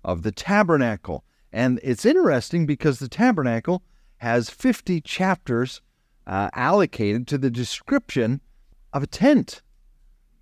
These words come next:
Just a old gray tent in the desert. Or is it? And there is a whole lot more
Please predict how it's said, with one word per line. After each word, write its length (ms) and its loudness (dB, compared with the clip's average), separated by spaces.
Just 320 -2
a 100 2
old 340 2
gray 380 4
tent 480 0
in 180 2
the 100 2
desert. 520 0
Or 220 -4
is 160 -2
it? 140 -14
And 340 2
there 260 4
is 220 0
a 160 0
whole 720 0
lot 360 2
more 540 0